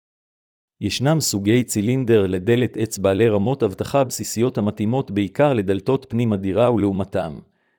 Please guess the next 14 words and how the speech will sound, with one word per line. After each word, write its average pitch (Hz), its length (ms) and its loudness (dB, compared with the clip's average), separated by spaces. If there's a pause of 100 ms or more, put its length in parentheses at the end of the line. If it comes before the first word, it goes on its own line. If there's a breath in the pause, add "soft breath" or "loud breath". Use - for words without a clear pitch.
(120)
יש 127 220 0
סוגים 120 340 -2
של 104 160 -4
צילינדר 113 600 0
לדלת 110 540 0
עץ - 220 -6
בעלי 101 320 4
רמות 104 340 0
אבטחה 113 440 -2
גבוהות 113 380 -2
המתאימות 113 640 -2
גם 127 220 2
לדלתות 104 480 -2
חוץ. - 560 -14